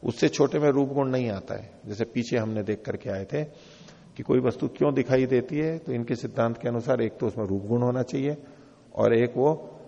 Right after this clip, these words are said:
महत परिमाण वाला हो, अनेक द्रव्यों से मिलकर के बना हुआ होना चाहिए, वो महत परिमाण वाला होना चाहिए। वो महत परिमाण इनके लक्षण के अनुसार ही देखना है। तो अणोर महतोश्च,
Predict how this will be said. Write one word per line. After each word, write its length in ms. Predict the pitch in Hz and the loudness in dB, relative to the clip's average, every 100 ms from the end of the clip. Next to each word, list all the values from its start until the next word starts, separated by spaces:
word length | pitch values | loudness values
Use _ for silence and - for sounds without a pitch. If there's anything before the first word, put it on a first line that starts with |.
| - | -4
महत 340 | 104 117 139 - | 2 2 2 0
परिमाण 320 | 113 107 104 | -2 0 -2
वाला 220 | 101 101 | -2 -2
हो, 60 | 98 | -2
अनेक 340 | 120 139 147 | 2 4 4
द्रव्यों 300 | 131 127 127 | 4 2 0
से 120 | 120 | -2
मिलकर 340 | 123 107 113 117 | -2 -2 0 0
के 100 | 135 | 0
बना 200 | 120 110 | 0 0
हुआ 160 | 110 | 0
होना 240 | 110 110 113 | 0 0 -4
चाहिए, 220 | - 139 | -2 -2
वो 80 | 147 | 0
महत 300 | 123 135 - | 0 0 0
परिमाण 300 | 139 131 123 | -2 0 0
वाला 200 | 117 110 | -2 -4
होना 220 | 98 95 | -6 -8
चाहिए। 300 | 95 113 101 107 _ _ _ _ _ _ _ _ _ _ _ - | -10 -12 -14 -16 _ _ _ _ _ _ _ _ _ _ _ 0
वो 60 | |
महत 260 | 113 123 - | 4 4 4
परिमाण 320 | 120 123 151 | 2 2 2
इनके 360 | - 143 143 147 | 2 0 2 2
लक्षण 360 | 113 - 98 92 | 0 -2 -8 -8
के 100 | 95 | -8
अनुसार 320 | 95 92 90 | -6 -6 -6
ही 60 | |
देखना 320 | 95 90 - 87 | -6 -10 -10 -12
है। 100 | - - - - - - - - | -14 -20 -20 -20 -20 -20 -10 -6
तो 80 | |
अणोर 840 | - - 107 113 135 151 160 175 175 | -6 -2 2 4 4 6 6 4 4
महतोश्च, 800 | 127 113 127 - 110 107 - | 2 0 0 2 2 0 -2